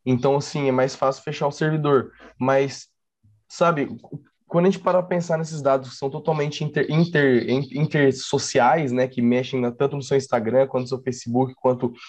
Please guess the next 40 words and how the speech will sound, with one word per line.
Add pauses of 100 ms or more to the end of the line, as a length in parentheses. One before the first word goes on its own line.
(140)
em
tudo
que
você
acessa, (380)
então
você
tem
um
perfil (300)
criado
na
internet
seu, (380)
absurdo,
assim,
é,
é,
foi,
é
justamente
como
já
foi
dito (300)
o
que
aconteceu
na
eleição
de
dois
mil
e
dezoito
com
o
Donald
Trump, (340)
que